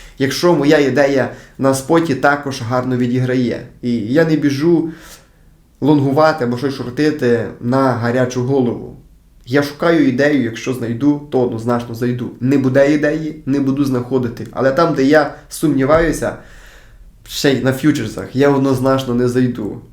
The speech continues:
Я більше двох місяців часу колив заходити в памфан нижче нуль крапка два нуля три.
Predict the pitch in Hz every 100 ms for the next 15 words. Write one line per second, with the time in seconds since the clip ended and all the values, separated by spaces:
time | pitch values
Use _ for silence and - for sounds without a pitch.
0 | - - - 131 156 160 123 - - 123
1 | 120 190 185 - 135 135 120 120 131 165
2 | 151 143 151 151 131 127 156 165 143 113
3 | - 147 135 127 117 - - 123 120 139
4 | 143 131 123 117 120 117 117 139 147 143
5 | 117 127 147 151 117 113 127 143 160 147
6 | 143 147 131 120 - - 123 135 123 117
7 | 113 123 90